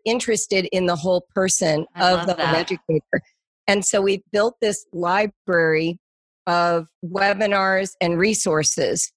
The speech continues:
Speaker 1: And then we also have every month a lesson plan built from an extracurricular topic to give you a model of how you create these sort of, um, homemade natural learning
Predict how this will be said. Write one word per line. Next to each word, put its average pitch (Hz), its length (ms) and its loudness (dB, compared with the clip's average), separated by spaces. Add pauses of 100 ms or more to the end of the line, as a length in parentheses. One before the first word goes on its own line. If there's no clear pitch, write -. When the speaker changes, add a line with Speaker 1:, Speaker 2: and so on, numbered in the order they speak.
(380)
Speaker 1:
And 208 160 0
then 208 200 2
we 208 240 0
also 226 460 2
have 160 300 0 (100)
every 175 240 0
month 175 400 0 (440)
a 190 120 0
lesson 202 500 0
plan 165 440 0 (160)
built 190 220 2 (160)
from 175 360 0
an - 180 -2
extracurricular 170 960 0
topic 175 600 -2 (400)
to 196 140 0
give 214 260 0
you 240 160 0
a 196 100 2
model 175 520 0
of 170 160 -2
how 175 220 2
you 185 240 0
create 170 680 0
these 165 260 0
sort 170 220 0
of, 160 240 0 (540)
um, 175 240 -2 (120)
homemade 196 1400 -2 (240)
natural 190 1000 -2
learning 175 640 0